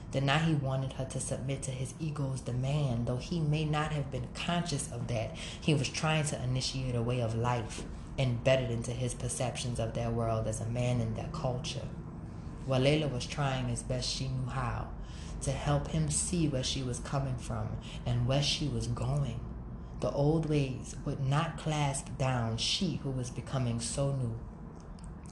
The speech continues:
She would not promise Denahi partnership until death, for she felt such a proposition was unreasonable.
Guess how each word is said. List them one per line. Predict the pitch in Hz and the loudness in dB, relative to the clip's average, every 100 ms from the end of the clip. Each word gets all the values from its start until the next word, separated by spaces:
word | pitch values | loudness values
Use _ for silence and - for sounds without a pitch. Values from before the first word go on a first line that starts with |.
| - | -4
She | - 139 | 0 2
would | 127 120 | 4 4
not | 135 143 | 4 2
promise | - 123 117 110 | 0 2 2 0
Denahi | 117 113 113 120 113 | -2 0 0 0 -2
partnership | - 117 120 117 - 110 | 0 0 0 -2 -2 0
until | 113 113 110 104 | -2 0 -2 0
death, | 113 101 - - - - - - | -2 -2 -6 -10 -10 -10 -10 -2
for | - | 4
she | 131 - 135 | 4 4 0
felt | - 139 - | 0 0 2
such | 143 143 | -2 -2
a | - | -2
proposition | - 127 127 - 131 135 120 | 0 0 0 -2 0 0 0
was | 113 - | -2 -2
unreasonable. | 113 110 120 170 170 113 104 | 0 2 2 2 0 -2 -4